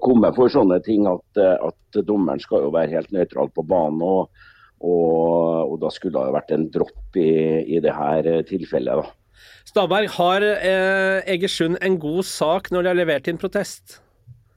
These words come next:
Speaker 1: Ja, jeg synes det, for dette handler ikke om en skjønns-, eh, skjønnsavgjørelse hos dommeren. Det er rett og slett et,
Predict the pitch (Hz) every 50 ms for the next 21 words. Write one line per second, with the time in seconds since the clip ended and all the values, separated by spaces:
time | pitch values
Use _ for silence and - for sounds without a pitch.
0 | _ _ _ _ _ _ - 101 104 - - - - - - 104 - - - 107
1 | 101 98 - - - - 90 76 71 - - - 98 92 95 - - 82 76 82
2 | 90 92 92 92 87 - - 73 80 92 117 113 104 90 73 67 65 - - 92
3 | 85 87 87 92 95 92 98 104 - - - - - - - 98 76 73 71 -
4 | - - - - - - 90 90 85 82 78 76 78 78 71 69 71 67 69 76
5 | 71 71 73 - - - - 98 87 78 73 - - - 76 73 76 73 73 -
6 | - - - - - 87 92 - - - - 202 190 185 95 117 139 - - _
7 | _ _ _ _ _ _ - 95 95 90 - - - - - 92 87 - - 87
8 | 76 - - _ 85 85 - -